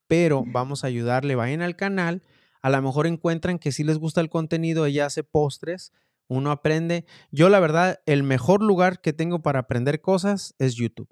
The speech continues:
Si yo no sé hacer algo, yo entro a YouTube, busco la tarea de mis hijos, entro a YouTube y miro cómo se hace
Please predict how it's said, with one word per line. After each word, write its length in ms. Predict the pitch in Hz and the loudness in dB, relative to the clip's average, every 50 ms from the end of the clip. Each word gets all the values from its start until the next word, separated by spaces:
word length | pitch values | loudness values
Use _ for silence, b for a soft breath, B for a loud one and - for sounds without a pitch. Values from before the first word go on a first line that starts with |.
| _ - | _ -12
Si 180 | - - 139 131 | -8 -6 -2 0
yo 140 | 151 170 | 2 2
no 120 | 180 190 170 | 2 2 0
sé 100 | - 185 | 0 0
hacer 220 | 160 147 170 165 | 0 2 2 2
algo, 240 | 175 190 196 185 175 | 2 2 0 -2 -4
yo 200 | 156 147 156 160 | -2 0 -2 -2
entro 220 | 165 156 160 156 | -2 -2 -2 -2
a 20 | 151 | -2
YouTube, 300 | 160 185 185 - 170 151 | 0 -2 -2 -2 -4 -4
busco 320 | 156 147 - - 143 - - | -4 -4 -4 -4 -6 -4 0
la 140 | 147 139 135 | 0 0 2
tarea 220 | - 139 147 185 | 2 2 2 4
de 80 | 202 196 | 2 2
mis 180 | 175 151 - | 0 0 0
hijos, 400 | 214 208 208 247 240 226 - _ _ _ _ _ _ _ _ _ _ _ _ _ _ | -2 0 0 -2 -2 -4 -6 _ _ _ _ _ _ _ _ _ _ _ _ _ _
entro 460 | 151 160 185 190 185 - 190 185 180 | 2 2 2 2 2 2 4 4 4
a 80 | 170 160 | 4 4
YouTube 540 | 156 160 190 208 180 - - 226 214 190 180 | 2 2 0 0 0 -2 -4 -4 -4 -2 -2
y 80 | 165 | -2
miro 280 | 156 160 170 180 190 170 | 0 2 2 2 2 0
cómo 240 | - 180 180 185 170 | 0 -2 -2 -2 0
se 180 | - 175 160 | 0 2 2
hace 460 | 160 165 175 165 - 196 196 190 175 | 2 2 2 0 -2 -4 -6 -6 -8